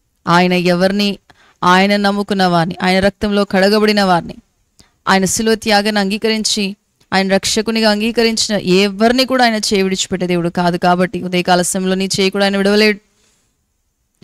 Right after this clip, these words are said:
నిన్ను కూడా ఆయన విడిచిపెట్టలేదన్న సత్యాన్ని నువ్వు తెలుసుకున్నట్లుగా, శత్రువు ఆయా సమయాల్లో భయపెడుతున్నప్పుడు, సమస్యల ద్వారా, రోగాల ద్వారా,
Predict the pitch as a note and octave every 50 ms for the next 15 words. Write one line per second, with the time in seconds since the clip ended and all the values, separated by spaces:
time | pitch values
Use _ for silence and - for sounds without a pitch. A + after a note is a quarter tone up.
0 | _ _ - G3 G3+ G#3+ G#3 A3 A3 G#3+ G#3+ G3+ G3+ G3+ G3+ G#3+ - - - A#3
1 | A3 A3+ A#3 A#3 A3 A3+ A3+ A3+ G3+ - G#3+ G#3 - A#3+ A#3+ A#3+ A#3+ A#3+ G#3+ A3+
2 | G#3+ G3+ - - G#3 G3+ F#3 F3+ F3+ F3 E3 E3 D#3+ D#3 - _ _ _ _ _
3 | _ _ _ _ _ _ _ _ _ _ _ _ _ _ _ - - - - G3+
4 | G3 - A3+ A3 A3 G#3+ G#3+ A3 G#3+ - A#3+ A#3 A#3 A#3 A3+ A3+ A3+ G#3 F#3+ F#3
5 | F#3+ - F#3+ F#3 - - F3+ F3+ E3+ - - D#3+ - - _ _ _ _ _ _
6 | _ _ _ _ _ _ _ _ _ _ _ _ _ - - - F#3+ F#3 F#3+ F#3
7 | - G3 F#3+ F3+ F3+ F3+ F3 F3 F3 F3 F3 F3+ F#3 F#3+ F#3 F#3 F#3 F3+ E3+ F3+
8 | F3+ F3+ F3+ F3+ F3+